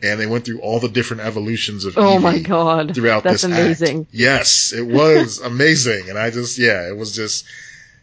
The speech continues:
Speaker 1: it was an event to behold. <laughs> So,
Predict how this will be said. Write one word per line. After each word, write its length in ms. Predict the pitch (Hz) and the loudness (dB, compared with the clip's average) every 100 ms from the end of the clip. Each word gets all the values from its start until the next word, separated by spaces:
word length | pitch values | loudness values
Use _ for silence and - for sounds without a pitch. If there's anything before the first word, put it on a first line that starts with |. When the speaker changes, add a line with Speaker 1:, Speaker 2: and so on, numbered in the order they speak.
| _ _ _ _ - | _ _ _ _ -2
Speaker 1:
it 140 | 196 | 0
was 140 | 196 | 2
an 100 | 185 | 0
event 340 | 165 143 147 - | -2 -2 -4 -4
to 100 | 123 | -4
behold. 480 | 110 95 78 - - | -4 -6 -12 -16 -10
<laughs> 60 | 151 - 571 - - - - - - 185 | -2 -2 -2 -2 -2 -2 -2 -2 -2 -2
So, 420 | - - 156 131 | 0 2 2 0